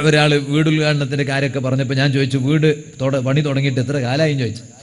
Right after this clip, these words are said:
അപ്പോൾ അയാൾ പറഞ്ഞു, "ഉസ്താദേ, ഏഴെട്ട് വർഷമായി" എന്ന് പറഞ്ഞു. ഇത് ഏഴ് എട്ട് വർഷക്കാലായി. അത് ഞാൻ ചോദിച്ചു, "നിങ്ങളെന്താ ഇത്ര ലേറ്റ് ആക്കിയതെന്ന്?" ചോദിച്ചു.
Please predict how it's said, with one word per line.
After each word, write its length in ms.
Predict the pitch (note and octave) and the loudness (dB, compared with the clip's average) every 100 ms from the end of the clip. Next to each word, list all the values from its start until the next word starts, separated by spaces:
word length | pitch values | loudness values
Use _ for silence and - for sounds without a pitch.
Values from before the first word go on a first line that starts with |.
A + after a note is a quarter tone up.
| - - - - - | -20 -20 -20 -20 -4
അപ്പോൾ 100 | B2 | -2
അയാൾ 100 | C#3+ | 0
പറഞ്ഞു, 260 | C#3+ C3+ | 0 0
"ഉസ്താദേ, 540 | C3 G2+ B2 B2+ B2 - - - - A2+ | -2 -4 -4 -2 -2 -4 -10 -10 -8 -4
ഏഴെട്ട് 520 | A#2 D#3 D#3+ - F3+ | 0 2 2 0 -2
വർഷമായി" 380 | C#3 B2 A#2 A2 | 0 -2 -2 0
എന്ന് 140 | G#2+ | -2
പറഞ്ഞു. 140 | - - - - - - | -4 -8 -20 -20 -20 -8
ഇത് 400 | A2+ A2+ - - - - - - A#2+ | -4 -4 -6 -16 -20 -20 -20 -10 0
ഏഴ് 340 | B2+ D#3 D#3+ | 2 4 2
എട്ട് 280 | C3 - F#3+ | 0 -2 -2
വർഷക്കാലായി. 800 | C#3 A#2 C#3+ - A#2+ B2 G2 E2 - - - - D#3+ | 0 0 -2 0 2 4 2 -2 -10 -10 -6 -4 -2
അത് 180 | C#3+ D#3 | -2 -2
ഞാൻ 100 | D3 | -2
ചോദിച്ചു, 280 | E3 D#3+ | -4 -4
"നിങ്ങളെന്താ 520 | D3+ A2 - D#3+ F#3 F3 | -6 -6 0 2 4 2
ഇത്ര 320 | - F3+ E3+ | 0 0 0
ലേറ്റ് 400 | C3+ C3+ C3 E3+ | 0 -4 -4 -4
ആക്കിയതെന്ന്?" 380 | C#3+ C#3+ D3 C#3+ | -4 -4 -4 -4
ചോദിച്ചു. 260 | A#2 - | -6 -8